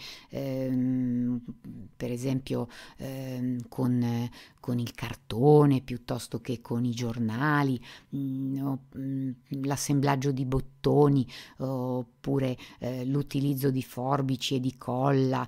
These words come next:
per mettere insieme, no? Chissà quali figure ritagliate. Eh, si proponeva anche la cura delle piante, eh, si proponeva, eh, l'attenzione per i fiori, per gli animali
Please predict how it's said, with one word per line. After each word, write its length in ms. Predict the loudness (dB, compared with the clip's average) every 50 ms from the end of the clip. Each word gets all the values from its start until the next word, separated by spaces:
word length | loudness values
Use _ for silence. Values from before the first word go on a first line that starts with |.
| -8 -14 -20 -12 -6
per 120 | -4 0 0
mettere 340 | 0 0 0 -2 -2 0
insieme, 720 | 0 0 0 -2 -2 0 0 2 2 2 4 4 4 4 4
no? 220 | 4 2 2 0
Chissà 320 | -2 -4 -8 -6 -6 -6 -6
quali 280 | -6 -4 -4 -4 -4
figure 520 | -4 -6 -8 -8 -4 -2 0 2 2 2 2
ritagliate. 880 | -2 -4 -6 -6 -6 -4 -2 -2 -2 0 2 4 4 2 2 -2 -6 -6 -6 -14 -18 -18 -18 -20 -20 -10
Eh, 380 | -6 -4 -2 0 0 0 0 0
si 200 | -2 0 0 2
proponeva 540 | 2 4 2 4 4 4 6 6 6 6 6
anche 640 | 4 4 4 4 4 2 0 0 0 0 0 0 -2 -6 -16 -20 -20 _ -8 -4
la 160 | -4 -4 -4
cura 540 | -4 -4 -2 0 2 4 4 4 4 2 0 -2 -8 -16 -18 -12
delle 300 | -6 -4 -2 -2 -2 -4
piante, 920 | -2 0 2 2 4 4 4 4 6 4 4 2 2 0 2 2 2 0 -2 -6 -14 -16 -12
eh, 340 | -8 -8 -6 -6 -6 -6 -6
si 160 | -4 -6 -6 -4
proponeva, 800 | -4 -4 -4 -2 0 0 2 4 4 2 2 2 0 -2 -2 -4 -10 -18 -20 -14
eh, 520 | -12 -10 -8 -8 -8 -8 -6 -6 -6 -4 -4
l'attenzione 720 | -4 -4 -2 -2 -2 -2 -2 -2 -2 0 2 2 2 0
per 320 | 0 -2 -4 -2 -2 0 -2
i 80 | -2
fiori, 640 | -4 -4 -2 2 4 6 6 6 6 6 4 2 0
per 240 | -2 -4 -6 -4 -4
gli 80 | -4
animali 720 | -2 -2 -2 0 0 0 0 0 0 0 0 0 0 -2